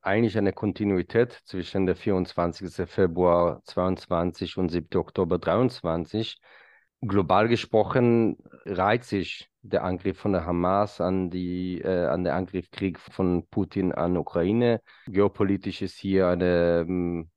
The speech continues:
eine klare Verbindung zwischen Moskwa, Moskau und, ähm, Teheran und der Hamas. Und insofern auch die,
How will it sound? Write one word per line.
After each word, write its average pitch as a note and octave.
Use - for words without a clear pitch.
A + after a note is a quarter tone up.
eine F2+
klare F#2+
Verbindung A2
zwischen G2
Moskwa, F#2
Moskau F#2
und, E2+
ähm, E2+
Teheran F2
und F2
der D#2+
Hamas. F#2
Und A2+
insofern G#2+
auch G#2+
die, G#2+